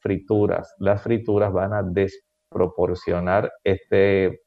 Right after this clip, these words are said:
este tipo de hormonas. Y si está sobrepeso, a mayor peso usted tenga por encima de ese peso ideal,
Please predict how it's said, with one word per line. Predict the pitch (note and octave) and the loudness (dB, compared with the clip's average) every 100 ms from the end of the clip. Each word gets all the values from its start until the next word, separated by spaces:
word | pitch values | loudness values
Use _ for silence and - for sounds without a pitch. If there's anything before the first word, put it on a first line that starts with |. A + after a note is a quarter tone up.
| _ | _
este | F#2 F#2 F2 | -6 -2 -2
tipo | F2 F#2+ F#2 G2 F2+ | 0 0 2 2 4
de | F2+ F2+ F2+ - | 4 4 2 0
hormonas. | F2+ F2+ F#2+ G#2 A#2+ C#3+ _ _ _ _ _ _ - A2+ | 0 0 0 0 0 -4 _ _ _ _ _ _ 0 2
Y | A#2+ | 4
si | A#2 | 2
está | F#2 - A2+ C3 | 0 0 -2 -2
sobrepeso, | - - G#2+ G#2+ G2 G2 A2 A2 - F#2 F2 E2 - - - _ _ _ _ - | -10 -4 0 0 0 -4 -6 -8 -6 -2 -2 -6 -16 -18 -18 _ _ _ _ -2
a | F#2 | -2
mayor | F2+ E2 E2+ G2 A#2 C3+ D3 - _ - | -2 -4 -2 2 2 2 -2 -6 _ -2
peso | G#2+ G#2 G2+ A#2 - | 0 0 -2 -4 -4
usted | F2+ G2 F2 | -4 -4 -2
tenga | F#2 G2 G2+ G2 | -2 -2 -4 -2
por | G2 G#2+ | 0 0
encima | G#2+ A2 F#2+ F2 G2 G#2+ _ _ _ _ - | -2 -4 -4 -2 -4 -6 _ _ _ _ -6
de | F2+ G#2+ C3 C#3 D3 G2 | 0 2 4 2 0 0
ese | G#2+ A#2+ A2+ | 0 0 0
peso | G#2+ A2 B2 A2+ - | 0 0 0 -4 -2
ideal, | A#2 G2 G2 G#2 G2 E2+ | -2 0 2 2 0 -2